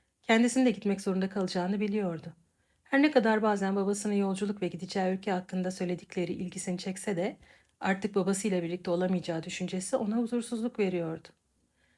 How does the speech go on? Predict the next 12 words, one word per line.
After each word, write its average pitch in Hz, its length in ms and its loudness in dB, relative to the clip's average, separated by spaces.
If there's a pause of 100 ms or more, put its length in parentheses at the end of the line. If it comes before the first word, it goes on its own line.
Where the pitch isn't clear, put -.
(120)
"Sen 320 320 6
de 330 60 10
oraya 220 240 8
benimle 233 340 6
birlikte 233 280 -2
gelemez 240 480 4
misin 202 300 -2
baba?" 196 240 -2
diye 180 160 0
sormuştu 180 480 -6
beş 175 180 -4
yaşındayken. 175 600 -6